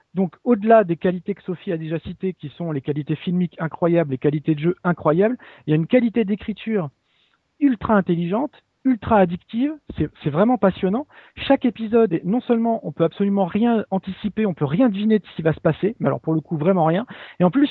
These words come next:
chaque épisode est très marqué, un, même si c'est une histoire, une grande histoire en continu, chaque épisode je trouve est très marqué individuellement, et, euh, et, se, et, se, et, et,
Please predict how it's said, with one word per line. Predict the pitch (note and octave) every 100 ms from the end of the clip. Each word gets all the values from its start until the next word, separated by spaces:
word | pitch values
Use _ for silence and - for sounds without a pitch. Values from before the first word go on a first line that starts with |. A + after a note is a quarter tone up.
| -
chaque | C#4 B3+
épisode | G#3+ G#3+ C#4 G#3
est | E3+
très | - - - D4
marqué, | A#3 - - C#4+ - _ _ _ _ _ _ _ -
un, | G3 F#3+ F#3 F#3
même | F3+ C#4
si | - A#3
c'est | A3
une | G#3+
histoire, | G3+ A3+ F#3 D#3+ D3
une | C#3+
grande | F3 G#3
histoire | F#3+ F#3+
en | F3
continu, | F3+ - G#3 C4+
chaque | A#3 G#3+
épisode | G3+ G#3 B3+
je | G3
trouve | - G#3+
est | E3
très | - A3+
marqué | G#3 -
individuellement, | A3 F#3 F3 E3+ F3 B3+ - - - _ -
et, | G#3+ G#3+
euh, | F#3 F3 E3+ E3 E3 E3 E3+ -
et, | F3+
se, | F3
et, | -
se, | - -
et, | F#3 -
et, | G3